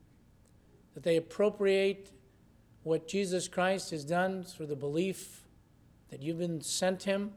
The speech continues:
and that salvation is only found in Christ, and they would confess their sins and believe on him, that today would be the day of their salvation, that they would understand eternal life, and it would begin now.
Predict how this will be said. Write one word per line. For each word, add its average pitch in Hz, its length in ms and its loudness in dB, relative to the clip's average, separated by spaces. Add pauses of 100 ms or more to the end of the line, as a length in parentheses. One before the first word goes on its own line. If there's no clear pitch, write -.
(580)
and 143 120 -8
that 143 100 -6
salvation 175 560 2
is 160 100 -2
only 180 220 0
found 185 320 0
in 170 80 -2
Christ, 175 500 -2
and 143 80 -10
they 135 60 -8
would 135 140 -10
confess 165 420 -2
their 170 140 -8
sins 170 320 -6
and 156 100 -6
believe 147 260 -4
on 156 160 -6
him, 110 220 -12 (1040)
that 147 160 -6
today 165 320 4
would 180 140 4
be 175 100 0
the 170 100 -2
day 170 200 2
of 165 100 -2
their 165 120 -2
salvation, 160 680 0 (1600)
that 139 100 -12
they 165 140 4
would 165 180 4
understand 175 600 -2
eternal 170 360 -2
life, 175 380 0
and 139 140 -8
it 135 80 -10
would 135 160 -10
begin 147 340 -4
now. 123 320 -6